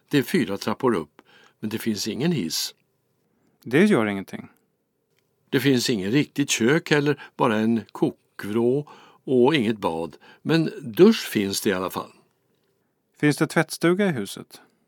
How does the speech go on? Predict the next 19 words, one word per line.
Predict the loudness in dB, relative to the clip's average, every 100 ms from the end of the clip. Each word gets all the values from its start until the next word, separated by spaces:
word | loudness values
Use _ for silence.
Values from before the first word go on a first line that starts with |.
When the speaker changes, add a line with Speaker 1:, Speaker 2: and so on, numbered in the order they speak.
| _ _ _ _ _ _ _ -18
Speaker 1:
Ja | -6 0
då, | 2 0 -8 -20 -20 -20 _
och | -4 0
det | 0
är | -2
ett | -4
mycket | -2 -2 -4 _ 0
lugnt | 0 -2 -6 -6
område. | -6 -6 -14 -12 -2
Nästan | 0 2 0 2
bara | 2 2
gamla | 2 0 0 -2
människor | -2 -2 -4 -8 -10 -10
och | _ -2 0
inga | 2 -2
barn. | -6 -12 -16 _ _ _ _ _ _ _ _ _ _ _ _ _ _ _ _ 0
Speaker 2:
Det | 2
var | 4
bra. | 2 0 -4